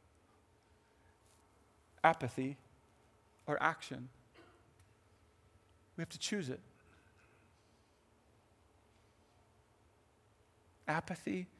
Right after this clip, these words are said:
or action? What are we gonna let uncertainty do? Is it gonna lead you to action? Is it gonna lead you to a willingness, maybe a willingness to pick a shovel up, to dig a well at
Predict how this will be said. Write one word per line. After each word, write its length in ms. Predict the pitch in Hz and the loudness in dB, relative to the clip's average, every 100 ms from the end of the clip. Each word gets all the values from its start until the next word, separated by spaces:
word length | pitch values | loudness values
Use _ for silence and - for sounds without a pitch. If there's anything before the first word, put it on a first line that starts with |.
| - - - - - | -20 -20 -20 -20 -4
or 180 | 156 - | -2 4
action? 500 | 151 147 - - 131 - - - - - - - - - - - - - | 2 2 -6 -12 -14 -18 -20 -20 -20 -20 -20 -20 -20 -20 -20 -20 -20 -2
What 200 | 147 156 | 8 10
are 80 | 190 | 10
we 160 | 190 | 6
gonna 260 | 175 180 170 | 2 0 2
let 200 | 165 160 | 4 4
uncertainty 680 | 151 151 - 156 139 147 139 | 2 -2 -2 -2 0 0 -2
do? 340 | 135 165 143 131 | 0 0 0 -2
Is 140 | 127 | -2
it 100 | 139 | -2
gonna 180 | 147 143 | 0 2
lead 400 | 143 170 185 175 | 2 0 -2 -4
you 100 | 202 | -6
to 260 | - 196 156 | -4 -4 0
action? 480 | 160 - - 127 - - - | -2 -2 -6 -8 -10 -16 -6
Is 140 | - 147 | 0 0
it 80 | 151 | 2
gonna 200 | 160 160 | 0 2
lead 340 | 160 196 180 | 2 0 -2
you 120 | 180 | -4
to 200 | 147 180 | -2 4
a 60 | 147 | 4
willingness, 680 | 131 143 156 208 202 214 - | 6 6 6 4 2 -2 0
maybe 180 | 202 202 | 0 4
a 60 | 147 | 4
willingness 880 | 135 135 175 214 220 214 220 - - - - - | 6 6 6 6 2 0 -2 -6 -8 -20 -20 -10
to 100 | 151 | -8
pick 260 | - 208 147 | 0 0 0
a 80 | |
shovel 540 | 135 - - 170 151 113 | -2 -2 0 -2 -2 -4
up, 320 | 92 69 - - - - - - - - - - | -6 -10 -16 -20 -20 -20 -20 -20 -20 -20 -20 -10
to 80 | 147 | -2
dig 280 | 135 156 | 2 4
a 100 | 160 | 4
well 600 | 160 139 139 147 156 165 | 6 8 8 8 4 -2
at 80 | 160 | -6